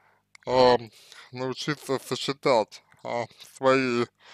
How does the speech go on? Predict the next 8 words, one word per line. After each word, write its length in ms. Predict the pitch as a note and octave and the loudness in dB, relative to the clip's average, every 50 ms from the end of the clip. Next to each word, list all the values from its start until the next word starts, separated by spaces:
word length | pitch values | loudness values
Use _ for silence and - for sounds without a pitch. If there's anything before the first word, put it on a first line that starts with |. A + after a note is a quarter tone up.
| - - - - _ - _ _ _ | -20 -20 -20 -20 _ -20 _ _ _
э, 280 | - - C2 D#2+ A2 B2 | -16 -12 -8 -6 -6 -4
желания, 540 | A2+ C#3 D3 E3 F3+ F#3 F#3+ D#3 A#2+ A2 G#2 | -2 -2 2 4 4 4 4 2 0 -4 -4
то, 220 | - - A#2 A2 | -2 -2 -2 -2
что 220 | - - - B2 A#2+ | -2 -4 -6 -6 -4
вы 140 | A#2+ A#2 | -4 -6
хотите, 560 | - - B2+ A#2+ - - C#3 C3 - - A#2+ - - _ _ _ _ _ _ _ _ _ _ - - | -4 -4 -6 -6 -6 -6 -10 -10 -8 -10 -12 -12 -14 _ _ _ _ _ _ _ _ _ _ -20 -16
вот, 480 | - A#2+ A#2+ A#2+ A#2+ B2 B2 A#2 A2 - - _ _ _ _ _ _ _ _ _ _ _ _ _ _ _ _ _ _ _ _ _ _ _ _ _ _ _ _ _ _ _ _ _ _ _ _ _ _ _ _ _ _ _ - | -12 -8 -6 -4 -2 -2 -2 -4 -4 -8 -16 _ _ _ _ _ _ _ _ _ _ _ _ _ _ _ _ _ _ _ _ _ _ _ _ _ _ _ _ _ _ _ _ _ _ _ _ _ _ _ _ _ _ _ -6
и, 440 | A2+ C3+ C#3 C#3 C#3 C#3 C3+ C3 | -4 -2 0 2 2 2 2 2